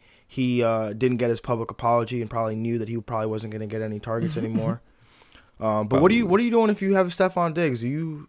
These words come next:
Speaker 1: are you starting him? You know, there was, Mike Zimmer said, they asked if he's gonna play. They said, "We'll see."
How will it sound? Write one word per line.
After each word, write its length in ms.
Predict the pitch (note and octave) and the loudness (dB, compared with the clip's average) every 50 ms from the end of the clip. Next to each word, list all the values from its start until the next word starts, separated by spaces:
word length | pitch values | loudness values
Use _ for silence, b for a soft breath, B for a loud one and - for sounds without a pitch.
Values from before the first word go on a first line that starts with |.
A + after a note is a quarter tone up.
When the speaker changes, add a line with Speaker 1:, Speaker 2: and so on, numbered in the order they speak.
| _ | _
Speaker 1:
are 120 | - A#2 C3+ | -8 -6 -4
you 120 | D3 E3+ E3+ | -2 -4 -2
starting 380 | - - D#3+ D#3+ F3+ F3+ F#3 | 2 4 4 4 4 2 0
him? 460 | F#3+ F#3+ G3 F#3+ F#3+ F#3+ F#3+ F#3 F3 C#3+ | 0 0 0 2 0 0 -2 -4 -6 -8
You 180 | A#2+ B2 B2 A#2+ | -8 -8 -6 -6
know, 160 | A#2+ G2+ F#2+ | -6 -6 -6
there 180 | E2+ G#2 B2+ C3 | -4 -2 0 0
was, 220 | C3 C3 B2 - - B B B B B | 0 0 -2 -6 -12 B B B B B
Mike 180 | B2 C3+ B2+ | 2 2 2
Zimmer 280 | B2 D3 D3 D3 C#3+ C#3 | 2 0 0 0 -2 -2
said, 420 | - - C#3 C3+ C3 B2+ A#2+ A#2+ - b b b b b b | -2 0 2 2 2 0 -2 -4 -8 b b b b b b
they 80 | A#2+ | 2
asked 280 | B2+ B2+ C3+ C3+ - C3 | 2 2 2 0 -2 -4
if 100 | B2 - | -6 -4
he's 160 | - C3+ B2+ A#2+ | -4 -6 -4 -4
gonna 140 | B2 A#2+ G#2+ | -4 -6 -6
play. 520 | - - - C#3 C#3 C#3+ C#3+ C#3 C#3 B2+ | -6 -4 0 2 2 4 4 2 2 2
They 100 | A#2 A#2 | 0 -2
said, 240 | A#2 B2+ A2+ G#2+ G2+ | -4 -6 -8 -6 -8
"We'll 120 | G#2 G#2 G#2 | -10 -10 -10
see." 580 | - - - D3+ D3+ D3 C#3+ C#3+ C#3+ C#3+ C3+ | -8 -6 -2 -2 0 0 0 -2 -4 -6 -10